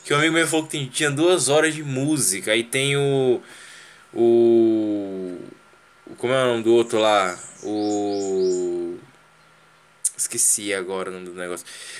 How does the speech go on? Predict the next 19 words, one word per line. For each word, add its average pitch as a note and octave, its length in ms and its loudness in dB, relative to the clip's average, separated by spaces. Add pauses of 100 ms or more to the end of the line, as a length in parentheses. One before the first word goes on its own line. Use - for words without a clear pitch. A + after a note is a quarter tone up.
(100)
O B2 80 -2
Number D#3 360 4
One C#3+ 360 4
tem E3 200 0
uma D#3 240 0
hora, A#2 580 6
aí G#2+ 180 2
tem, C#3+ 640 -4 (180)
caralho, A2 580 0
assim, G2+ 180 -4
tipo, G#2+ 180 -18 (1080)
tá - 100 -12
de A2+ 140 -14
brincadeira, G2 1000 -6
cara. F2 260 -14 (1200)
Enfim, F3+ 420 0
eu C3+ 80 2
sei F3+ 640 4
que E3 720 0